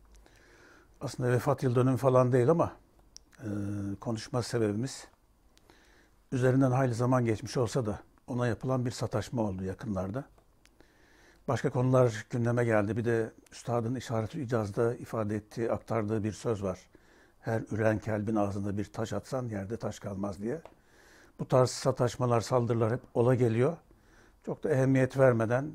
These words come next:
geçiştirelim dedik ama okuyucularımızdan, takipçilerimizden gelen, e, talepler oldu. Yani, "Bunu tamamen de cevapsız bırakmayın." diye. Onun için hem Bekir abiyi bir kez daha bu vesileyle hayırla, rahmetle yad etmek, hem de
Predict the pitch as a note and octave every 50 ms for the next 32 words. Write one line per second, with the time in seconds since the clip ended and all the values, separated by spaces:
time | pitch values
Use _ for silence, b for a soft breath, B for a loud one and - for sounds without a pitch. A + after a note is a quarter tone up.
0 | - C3+ C3+ - - - - - C#3+ C3 B2 A2+ A2 G#2 A#2+ A2 C#3 - E3+ E3
1 | C#3+ A#2 - - - _ _ b b b b b b b b b b b b b
2 | - - B2 - C#3 C3 B2 B2+ B2 B2+ B2+ B2 A#2 A2+ A2+ A#2+ A#2 A2 - -
3 | B2 B2 - - - - - B2+ A#2+ A#2 A#2 G#2+ G#2+ B2 A#2+ A#2 G#2+ A2 G#2 A2
4 | B2 B2 B2+ B2 A#2+ A2 G#2 G2 - - A2+ A2+ A2 - - B2 A#2 A2 G#2 G2
5 | F2+ F#2+ G2+ A2 G#2+ G2+ G2 G#2 F#2 G#2+ G#2 G#2+ G2+ - - - G#2+ G#2+ A2 G#2
6 | G#2 G#2 G2+ G2+ A2+ F#2+ G#2+ G2+ G2+ G2 - - - A2 G2+ G2 G#2+ G#2 - -
7 | G#2+ F#2+ F2 F2 E2+ G#2 C#3 E3 - - _ b b b b b b b b b
8 | b - D#3 C#3 C3 B2 - C3+ C#3 E3+ - _ b b b b b b b b
9 | b - D3+ C#3+ D3 D3 - - - C#3 A#2+ - C3 B2+ B2 B2 A#2 B2 B2 B2+
10 | B2+ B2+ C3 - - - - - B2 - B2+ A#2+ A#2 A2 A#2 A2+ A2 A2 A2+ A2+
11 | G#2+ - - A#2+ A#2 A#2 A2 G#2+ G#2+ G#2+ A2 A2 - - - - A#2+ A2+ A2 A2+
12 | G#2+ G#2+ G2+ G2+ G#2 C3 - - B2 G#2 G2 G2+ A2+ A2+ - - G#2 G#2+ G#2 G#2+
13 | F#2+ G2+ F#2+ - C3 C3 C3+ - _ b b b b b b b b - B2 A#2
14 | A2+ A2+ A#2+ C3+ D#3